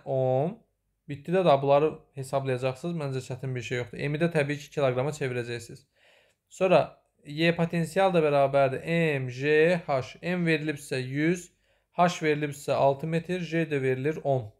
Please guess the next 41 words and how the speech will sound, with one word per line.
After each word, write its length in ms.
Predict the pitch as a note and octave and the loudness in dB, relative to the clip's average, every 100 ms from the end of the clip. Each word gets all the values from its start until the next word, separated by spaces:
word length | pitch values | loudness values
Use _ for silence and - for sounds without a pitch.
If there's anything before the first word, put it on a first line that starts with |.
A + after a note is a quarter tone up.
| _ | _
Yəni 240 | C3 B2+ B2 | -12 -10 -6
J 140 | C#3 D3+ | -6 -4
sərbəst 340 | D3+ C3+ C3 - | -4 -4 -6 -8
düşmə 140 | D3 | -8
tərzini 320 | C#3 B2+ C3+ D3+ | -2 -2 -2 -4
on 160 | C#3 | -2
götürə 240 | B2 D3+ C#3+ | -2 -2 0
bilərsiniz. 400 | B2+ A#2 B2+ - _ _ _ | 0 -2 -8 -18 _ _ _
Doqquz 300 | E3+ E3+ G3 | -2 0 0
tam 80 | F#3+ | 2
onda 120 | E3 | 2
səkkiz 300 | F3 E3 F3 D#3 | 0 -2 0 0
də 60 | |
götürə 240 | C#3 C3 C3+ | 0 0 0
bilərsiniz, 320 | C#3 C3+ C#3 F3 | 2 0 -2 -6
fərqi 320 | D3 C3+ C3+ | 0 0 0
yoxdur. 240 | C3 - | -4 -4
Ş-, 220 | B2 - C3+ | -14 -14 -12
mə-, 220 | C#3 C3+ | -8 -6
şərtdə 380 | C3 D3+ C#3 E3+ | -4 -4 -4 -2
verməyibsə, 460 | E3 D#3 C#3 - F3 - _ _ | -2 -2 -4 -4 -6 -6 _ _
rahat 300 | D3 D3 D#3+ | 0 2 4
olsun 240 | D#3 C#3+ D3+ | 2 -2 -4
deyə 80 | E3+ | -2
onda 240 | D3+ D3+ C#3+ | -2 -2 0
yaza 240 | C3+ C3 C#3 | 0 -2 -4
bilərsiniz. 420 | B2+ A#2+ - C3 _ _ _ _ _ _ | -4 -4 -8 -20 _ _ _ _ _ _
Sonra 300 | - F#3 D#3+ C#3+ | -2 2 4 2
gəldik, 560 | E3+ E3 D#3+ F#3+ G#3 G3+ _ | 4 4 4 0 -2 -8 _
e, 140 | C#3 C#3 C3+ C#3+ | -6 -4 -6 -6
ikinci 300 | - D#3+ D#3 | -4 -4 -2
suala. 220 | D3 B2+ | 0 0
Tam 240 | B2+ G3+ F#3+ | 2 0 0
mexaniki 380 | E3+ E3+ D#3 E3 | 0 0 -2 -2
enerjinin 400 | D#3 D3+ C3+ C3 | 0 -2 -2 -6
saxlanma 460 | D3 C#3+ D3 D#3 D#3 | -6 -6 -4 -2 0
qanunundan 400 | C3+ B2 D#3 D#3 | 0 0 0 0
hansı 260 | D3+ C#3 - | -2 -2 -4
nəticəyə 260 | C#3+ - C3 C3 | -8 -4 -4 0
gəlmək 320 | B2+ C3 C#3 | -2 -2 0
olar? 260 | E3 G#3 | 2 0